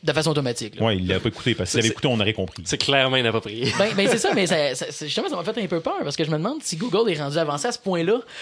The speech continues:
Speaker 1: qu'ils ont réussi à développer un algorithme capable de déterminer la pertinence si efficacement.
Speaker 3: <laughs>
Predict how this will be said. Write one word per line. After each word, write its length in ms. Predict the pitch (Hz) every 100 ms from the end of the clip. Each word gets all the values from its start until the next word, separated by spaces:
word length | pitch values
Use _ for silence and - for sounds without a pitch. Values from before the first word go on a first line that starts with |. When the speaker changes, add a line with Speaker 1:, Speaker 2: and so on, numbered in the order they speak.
| -
Speaker 1:
qu'ils 80 | 160
ont 60 |
réussi 160 | 160 214
à 20 |
développer 300 | 208 180 220
un 80 | 196
algorithme 500 | 160 156 170 247 165
capable 420 | 156 190 220 156
de 120 | 147 156
déterminer 520 | 160 175 170 175 214
la 100 | 160
pertinence 600 | 175 - 185 180 220 226
si 260 | - 202 240
efficacement. 640 | 196 208 170 - 214
Speaker 3:
<laughs> 60 | 254